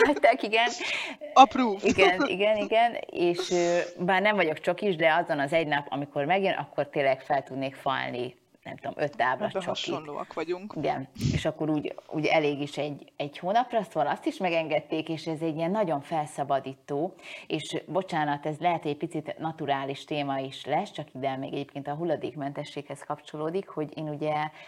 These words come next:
Speaker 1: nagyon szeretem a menstruációs kelyhet, és az például egy nagyon jó mód arra, hogyha valaki ilyet használ, ugye a fenntarthatóság jegyében is, hogy egy kicsit közelebb kerüljön akár a menstruációjához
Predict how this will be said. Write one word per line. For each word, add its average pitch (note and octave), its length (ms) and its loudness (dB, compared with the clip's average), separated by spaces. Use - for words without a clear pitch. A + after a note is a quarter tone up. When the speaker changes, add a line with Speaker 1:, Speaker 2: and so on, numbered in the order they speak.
Speaker 1:
nagyon C#3+ 460 0
szeretem C#3 560 -2
a C3 260 0
menstruációs C3+ 840 -6
kelyhet, C#3 580 -2
és C#3 140 -8
az E3+ 240 0
például D#3 520 2
egy D3+ 120 2
nagyon D3 320 2
jó C#3 460 -2
mód D#3+ 360 -4
arra, C3+ 280 0
hogyha G3 300 -2
valaki C#3 400 -2
ilyet C3+ 320 -4
használ, C#3+ 640 -4
ugye A#2+ 180 -8
a C3 160 -10
fenntarthatóság C3 880 -8
jegyében C3 460 -6
is, G3 180 -6
hogy F3 80 0
egy D3+ 80 -2
kicsit - 280 -2
közelebb C3+ 420 0
kerüljön C3+ 380 -6
akár C3+ 240 -6
a C#3 40 -4
menstruációjához C3 1300 -8